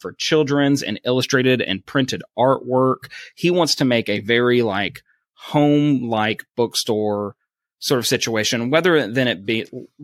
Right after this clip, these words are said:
rather than it being, you know, a classic Big Bang Theory-esque comic book shop. And James, I think you've kinda got that going on too with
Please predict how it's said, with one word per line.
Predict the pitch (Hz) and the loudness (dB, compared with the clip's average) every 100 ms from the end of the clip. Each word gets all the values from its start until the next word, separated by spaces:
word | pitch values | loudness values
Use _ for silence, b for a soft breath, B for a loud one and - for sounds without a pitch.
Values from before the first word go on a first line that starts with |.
| 135 123 | -20 -4
rather | 143 160 165 | 0 2 2
than | 151 127 | 2 0
it | 87 | -2
being, | 123 117 113 107 | -2 -2 -2 -4
you | 110 | -4
know, | 107 98 - | -4 -6 -4
a | 98 98 90 - _ _ _ - | -2 -2 -6 -16 _ _ _ -14
classic | - 151 139 135 131 113 - - _ _ _ 120 - | -2 0 0 0 0 0 -4 -18 _ _ _ -12 0
Big | 143 139 117 | 2 2 0
Bang | 127 123 127 | 2 2 0
Theory-esque | - 131 120 117 110 110 101 110 110 - - - - b b _ - | 0 0 2 2 0 0 0 0 0 0 -2 -4 -18 b b _ -6
comic | 190 175 104 | -4 -4 -6
book | 104 - | -10 -8
shop. | - 101 107 B B | -6 -6 -10 B B
And | 160 160 | 0 2
James, | 180 180 | 2 2
I | 185 | 0
think | 185 147 | -2 -2
you've | 156 | -4
kinda | - 147 127 | -2 -2 0
got | 127 127 | 0 0
that | 104 | -2
going | 120 117 113 | 0 0 0
on | 113 | -2
too | 110 139 117 | 0 0 0
with | 104 98 | 0 -6